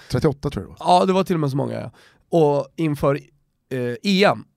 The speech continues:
Speaker 2: Eh, och sen så sållade han vecka efter vecka bort spelare då som han inte tyckte höll måttet. Jag kan tänk-, det gjorde inte Erik Hamrén, men jag kan tänka mig att Jan Andersson kommer kanske jobba då med en, en tjugoåtta, trettio-mannatrupp till en början och sen så då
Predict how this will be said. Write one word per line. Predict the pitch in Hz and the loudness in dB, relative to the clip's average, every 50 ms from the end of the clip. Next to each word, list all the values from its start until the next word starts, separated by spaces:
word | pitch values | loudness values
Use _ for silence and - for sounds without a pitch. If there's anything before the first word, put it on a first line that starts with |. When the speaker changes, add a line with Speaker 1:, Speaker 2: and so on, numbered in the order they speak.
| _ _ _ _ _ - - 143 | _ _ _ _ _ -8 -4 -2
Speaker 2:
Eh, | 139 135 135 135 131 127 127 127 123 | 0 0 0 0 -2 -2 -2 -4 -6
och | 120 - 143 147 | -6 -4 -4 -2
sen | 143 180 156 143 143 | 2 2 2 2 2
så | 139 - 147 | 0 -4 -4
sållade | 135 - - 202 170 147 151 170 165 160 147 | -4 -2 0 2 2 2 2 2 0 2 2
han | 139 135 120 117 117 101 - - | 0 0 -2 -2 -4 -8 -14 -12
vecka | 127 131 143 143 - - 139 | -6 -6 -6 -6 -4 -4 -4
efter | 123 - - 127 | -4 -4 -6 -6
vecka | 123 143 143 143 - - 175 135 120 | -4 -4 -4 -4 -2 0 0 0 0
bort | 127 143 170 160 - - | 0 -2 -4 -4 -4 -8
spelare | - - 147 123 110 107 110 | -10 -6 -4 -4 -4 -4 -8
då | 110 110 107 | -10 -12 -12
som | - - 120 | -12 -10 -10
han | 117 110 | -10 -10
inte | 107 98 - 107 | -10 -12 -14 -14
tyckte | - 120 - - 113 | -14 -14 -12 -10 -10
höll | 117 120 117 | -10 -8 -8
måttet. | 120 151 175 165 165 - 120 107 - | -6 -6 -6 -6 -8 -10 -12 -6 -2
Jag | - 160 165 | 0 0 2
kan | - 185 170 | 0 -2 -4
tänk-, | 170 - - 226 196 185 165 160 | -4 -4 -4 -4 -4 -4 -4 -2
det | 190 | -2
gjorde | 190 180 165 | 0 0 0
inte | 151 135 151 | -2 -2 -4
Erik | 139 127 120 170 | -4 -4 -4 -4
Hamrén, | 175 196 175 120 120 | -4 -2 -2 -4 -4
men | 135 | -4
jag | 143 139 | -4 -4
kan | 160 180 170 | -4 -4 -4
tänka | 170 - 220 214 185 170 165 165 - 226 196 | -4 -2 -2 -2 0 -2 -4 -4 -2 -2 0
mig | 143 139 117 127 143 143 _ _ _ _ _ _ - | 0 -2 -4 -6 -10 -14 _ _ _ _ _ _ -8
att | 139 143 139 139 143 | -4 -4 -4 -2 -2
Jan | 147 139 139 | -2 -2 0
Andersson | 135 131 131 127 - 151 143 135 | -2 -2 -4 -6 -6 -6 -8 -6
kommer | 135 - 135 123 123 | -6 -6 -6 -6 -6
kanske | 120 127 117 131 | -6 -8 -6 -6
jobba | 131 135 127 131 170 180 | -4 -4 -4 0 0 0
då | 147 113 | 0 -2
med | 110 110 | -6 -8
en, | 107 104 95 - _ - 120 113 | -12 -12 -16 -20 _ -20 -18 -16
en | 107 107 110 135 127 | -16 -16 -16 -16 -12
tjugoåtta, | - - 170 143 143 _ - 135 | -8 -4 -4 -4 -6 _ -10 -8
trettio-mannatrupp | - - 175 - - _ - 151 139 135 135 135 - - 180 185 170 - _ | -6 -4 -4 -4 -4 _ -6 -4 -2 -2 -4 -4 -6 -2 -2 -2 -2 -2 _
till | - 147 139 | -8 -6 -6
en | 131 135 127 | -4 -2 0
början | 147 143 135 151 170 160 - 113 113 | 0 0 0 0 -2 -2 -4 -6 -10
och | 123 117 | -14 -12
sen | - 127 117 | -10 -10 -10
så | 113 - 120 | -10 -12 -14
då | 110 98 - - | -14 -16 -18 -20